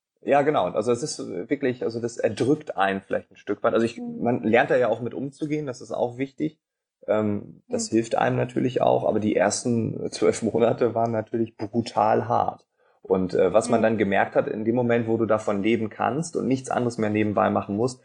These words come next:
Speaker 1: da, da kamen die Dinge so bup, bup, bup, da lief alles, ne? Also da hatte man die
Speaker 2: Mhm.
Speaker 1: Freiräume,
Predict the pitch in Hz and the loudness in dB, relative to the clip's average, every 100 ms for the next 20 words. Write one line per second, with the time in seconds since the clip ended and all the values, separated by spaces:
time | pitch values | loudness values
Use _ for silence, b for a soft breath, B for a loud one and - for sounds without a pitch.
0 | b 98 107 - 95 - 101 107 104 104 | b 0 2 2 -2 2 0 0 0 2
1 | 107 95 90 98 98 92 107 - 92 101 | 2 0 0 -4 -4 -2 -2 0 -2 0
2 | - 50 50 - - 139 - 87 87 - | 0 0 0 -2 0 0 2 0 0 0
3 | 95 95 95 - - 101 110 107 107 110 | 0 2 0 0 2 4 4 2 2 0
4 | 104 | -4